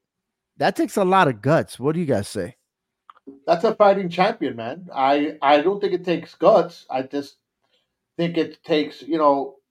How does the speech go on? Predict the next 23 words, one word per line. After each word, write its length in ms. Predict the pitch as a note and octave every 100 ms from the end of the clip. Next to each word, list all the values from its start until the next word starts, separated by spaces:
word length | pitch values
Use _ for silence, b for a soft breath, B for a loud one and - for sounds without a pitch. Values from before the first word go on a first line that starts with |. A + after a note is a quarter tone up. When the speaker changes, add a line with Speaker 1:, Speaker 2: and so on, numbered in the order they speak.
| -
Speaker 2:
he 220 | B2+ D3
wants 320 | C#3+ D3 D3
to 140 | -
make 280 | D3+ D#3 D#3
that 240 | D#3+ C3 -
belt 400 | D#3 F#3 - _ _ _ _ _ _
prestigious. 800 | F#3 E3+ A3 C#4+ D#3 G2 - - _ _ _ _ _ _ _ _ _ -
And 180 | C#3 C3
ho-, 160 | D3+ -
and, 280 | D3 D3 C#3+ _ _
and 120 | D3+
how 140 | C3+ D#3+
do 60 | F#3+
you 60 |
make 140 | F#3 F#3
a 60 |
belt 240 | - G3 G3+
prestigious? 540 | F3 - A3+ C4 B3+
Is 120 | E3+
by 420 | D#3 D#3+ D#3 G3+ - _ _ _ _ -
defending 440 | C#3+ - D3+ C#3+
the 100 | C#3+
title. 320 | D3 F#3 E3+